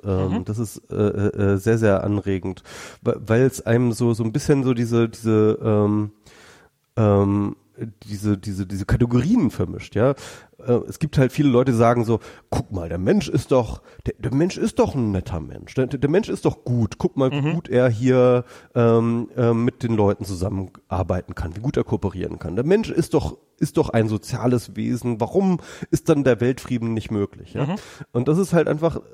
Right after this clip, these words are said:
Speaker 1: das verkennt halt, dass, dass das eben nicht dieselben Eigenschaften ist, die du brauchst für den Weltfrieden. Im Gegenteil.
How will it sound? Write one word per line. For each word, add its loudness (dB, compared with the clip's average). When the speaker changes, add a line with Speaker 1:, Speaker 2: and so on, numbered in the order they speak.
Speaker 1:
das -8
verkennt 2
halt, 2
dass, -6
dass -4
das -4
eben -2
nicht 0
dieselben 2
Eigenschaften -2
ist, -4
die -4
du 0
brauchst -2
für -12
den -6
Weltfrieden. -4
Im -8
Gegenteil. -4